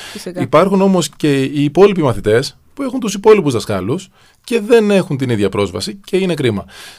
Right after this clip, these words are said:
Speaker 2: Στην λογική, λοιπόν, της κοινωνικής δικαιοσύνης, θα ήθελα να έχουμε έναν χώρο στον οποίο αυτός ο εξοπλισμός υπάρχει,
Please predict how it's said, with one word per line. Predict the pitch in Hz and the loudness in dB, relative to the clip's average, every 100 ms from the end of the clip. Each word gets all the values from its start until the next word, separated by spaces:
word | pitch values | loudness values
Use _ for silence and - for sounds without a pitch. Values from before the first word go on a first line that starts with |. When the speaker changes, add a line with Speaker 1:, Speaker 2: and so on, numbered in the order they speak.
| _ | _
Speaker 2:
Στην | - - 147 139 131 | -14 -2 0 2 0
λογική, | 127 131 117 117 190 | 2 2 2 -2 0
λοιπόν, | 156 160 156 | 2 2 0
της | 143 120 107 98 | 0 0 0 -2
κοινωνικής | - 113 104 123 | -4 -4 -2 -2
δικαιοσύνης, | 117 101 101 104 98 101 151 - - | -4 -2 -2 -2 -2 -2 -4 -6 -6
θα | 170 147 139 131 - - - 294 | -2 0 0 -4 -10 -20 -14 -6
ήθελα | 180 - 147 131 | -4 0 2 2
να | 123 123 | 2 2
έχουμε | 139 - 113 | 2 0 0
έναν | 110 127 139 117 | 2 0 0 0
χώρο | 147 160 | 2 2
στον | 151 139 | 2 -2
οποίο | 131 156 | 2 2
αυτός | 127 165 | 2 0
ο | |
εξοπλισμός | - 135 123 120 | -2 -4 -4 -4
υπάρχει, | - 90 - 131 | -4 -8 -6 -8